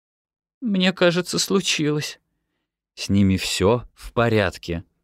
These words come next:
«А я думаю, нет». Две минуты до отплытия. «А что, если...» Начала была Декла,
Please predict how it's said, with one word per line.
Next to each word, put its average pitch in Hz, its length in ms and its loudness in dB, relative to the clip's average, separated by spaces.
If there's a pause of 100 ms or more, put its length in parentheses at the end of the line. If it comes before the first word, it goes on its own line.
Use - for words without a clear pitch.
(540)
«А 180 100 0
я 196 180 2
думаю, 202 420 4
нет». 185 400 4 (1160)
Две 104 360 0
минуты 85 400 -2
до 80 140 -2
отплытия. 78 680 -8 (1160)
«А 214 140 2
что, - 220 2
если...» 214 500 2 (920)
Начала 107 400 2
была 95 240 2
Декла, 90 540 -2